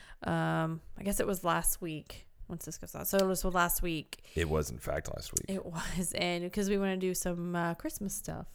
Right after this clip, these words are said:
Speaker 2: Yeah, and we hadn't been back since we realized in September-ish.
Speaker 1: Right.
Speaker 2: So,
Speaker 1: Yeah.
Speaker 2: um, and, you know, going forward with this, with this podcast, it'll probably be more just monthly or whenever we
Speaker 1: Mm-hmm.
Speaker 2: get there, 'cause,
Speaker 1: Yeah.
Speaker 2: um,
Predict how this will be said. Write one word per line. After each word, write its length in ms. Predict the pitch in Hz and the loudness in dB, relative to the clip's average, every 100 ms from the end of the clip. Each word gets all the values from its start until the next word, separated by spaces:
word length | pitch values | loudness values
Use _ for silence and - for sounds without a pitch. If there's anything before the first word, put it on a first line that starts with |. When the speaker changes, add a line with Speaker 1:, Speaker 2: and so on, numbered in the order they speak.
| - - | -18 -6
Speaker 2:
Yeah, 180 | 131 113 | -2 -2
and 120 | 80 | 4
we 160 | 98 123 | 6 8
hadn't 200 | 120 92 | 8 8
been 160 | 87 85 | 4 6
back 260 | 82 78 | 6 6
since 200 | - 82 | 2 -4
we 120 | - 73 | 0 2
realized 320 | 67 69 - | 2 0 -4
in 80 | 76 | -6
September-ish. 1080 | - - - - - 92 92 90 87 87 82 | -6 -6 -6 -6 -2 0 4 6 8 6 4
Speaker 1:
Right. 320 | 160 160 - | 2 0 -2
Speaker 2:
So, 360 | - 71 67 - - - 175 | 2 4 2 -2 -10 -12 -8
Speaker 1:
Yeah. 160 | 170 76 73 69 | 2 4 4 2
Speaker 2:
um, 220 | 67 65 - - - - | 0 -4 -10 -20 -10 6
and, 180 | 139 147 | 8 8
you 160 | 139 | 8
know, 100 | 131 | 8
going 260 | 113 135 98 | 8 6 6
forward 280 | - 110 90 | 10 10 10
with 140 | 85 | 6
this, 320 | 90 78 - - | 4 -2 -4 -4
with 160 | 92 | -2
this 120 | - - | -2 2
podcast, 560 | - 78 76 71 - - | 4 4 4 2 0 -2
it'll 140 | 90 | 0
probably 300 | 90 113 92 | 10 10 10
be 60 | 82 | 6
more 160 | 80 76 | 4 4
just 420 | 73 76 - - - - _ | 2 0 -2 -10 -14 -16 _
monthly 540 | 92 87 80 73 76 - - _ _ _ | 0 2 4 2 0 -2 -16 _ _ _
or 220 | - 82 80 | 6 8 8
whenever 260 | 85 85 98 | 6 6 6
we 100 | - | 6
Speaker 1:
Mm-hmm. 40 | |
Speaker 2:
get 180 | 76 - | 4 4
there, 320 | 78 71 69 | 4 6 4
'cause, 160 | - 87 | 2 2
Speaker 1:
Yeah. 220 | 151 151 - | 2 -2 0
Speaker 2:
um, 440 | 80 76 62 62 | 4 4 2 -4